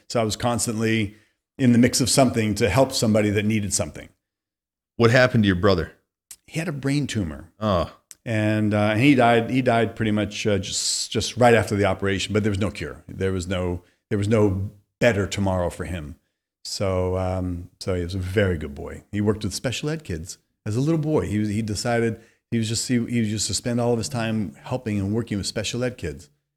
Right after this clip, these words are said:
Speaker 1: He was a really special kid to do. He would push the kid in a wheelchair in a, in a walkathon one time,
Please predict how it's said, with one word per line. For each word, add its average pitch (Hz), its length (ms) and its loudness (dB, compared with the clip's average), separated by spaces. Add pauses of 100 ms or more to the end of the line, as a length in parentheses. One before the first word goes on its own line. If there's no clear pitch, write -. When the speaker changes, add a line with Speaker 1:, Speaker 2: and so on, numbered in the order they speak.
Speaker 1:
He 147 80 -8
was 160 40 -6
a 233 60 -4
really 240 180 -4
special - 500 -6
kid 120 300 -6
to 85 100 -4
do. 104 140 -4
He 101 160 -2
would 104 320 -8 (260)
push 127 200 -4
the 110 100 -4
kid 131 140 -2
in 117 80 2
a 110 60 0
wheelchair 113 480 2
in 104 60 0
a, 104 160 0
in 110 160 -2
a 104 80 0
walkathon 101 640 2
one 92 140 -4
time, 92 340 -4